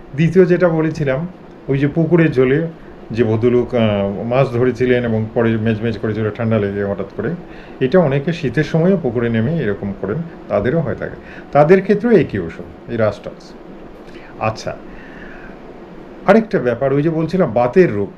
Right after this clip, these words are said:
বর্ষাকালে যাদের বাতের রোগ প্রচণ্ড রকম আক্রমণ করে, সায়াটিকা থাকতে পারে বা এমনিতে হাঁটু ব্যথা ওটা ব্যথা থাকবে, তাদের জন্য কিন্তু রোডোডেনড্রন, কথাটা মনে রাখবেন, রোডোডেনড্রন, রোডোডেনড্রন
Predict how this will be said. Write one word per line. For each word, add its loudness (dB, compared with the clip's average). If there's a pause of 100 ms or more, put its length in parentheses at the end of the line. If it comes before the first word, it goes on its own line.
(320)
বর্ষাকালে 2
যাদের 4
বাতের 2
রোগ 6
প্রচণ্ড 0 (120)
রকম 0 (540)
আক্রমণ 2
করে, 2 (100)
সায়াটিকা 2 (100)
থাকতে -4
পারে 0 (100)
বা 0 (180)
এমনিতে 0
হাঁটু -2
ব্যথা 0
ওটা -6
ব্যথা -8 (100)
থাকবে, -8 (320)
তাদের 8
জন্য 4 (120)
কিন্তু 0 (920)
রোডোডেনড্রন, 6 (520)
কথাটা 0
মনে -2
রাখবেন, -8 (140)
রোডোডেনড্রন, 4 (500)
রোডোডেনড্রন 6